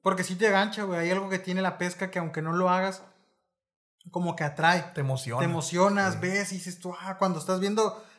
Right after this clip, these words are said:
Speaker 1: que pescaron algo y que están jalando, dices, ah, pues, ¿qué será lo que trae? Como
Speaker 2: Ujú.
Speaker 1: que te genera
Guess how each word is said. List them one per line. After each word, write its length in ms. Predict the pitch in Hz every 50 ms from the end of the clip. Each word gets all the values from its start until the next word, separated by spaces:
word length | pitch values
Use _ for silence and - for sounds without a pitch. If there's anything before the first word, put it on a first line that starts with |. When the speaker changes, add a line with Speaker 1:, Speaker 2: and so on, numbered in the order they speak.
| _ _ _
Speaker 1:
que 160 | - 185 180
pescaron 520 | 180 - 175 156 - - 180 185 190 190 185
algo 260 | 180 185 196 196 196
y 20 | 190
que 60 | 180
están 180 | 160 - 185 180
jalando, 260 | 185 180 185 185 175
dices, 160 | - - 165 160
ah, 80 | 185 208
pues, 120 | 190 190 -
¿qué 120 | - 180
será 200 | 156 190 190 196
lo 100 | 196 185
que 100 | 190 170
trae? 300 | - - 170 175 180 180 - - - - - 135
Como 160 | 127 180 190
Speaker 2:
Ujú. 60 | 185
Speaker 1:
que 80 | 185 180
te 120 | 180 180
genera 840 | 147 156 170 165 170 175 175 180 180 180 175 165 156 151 - - -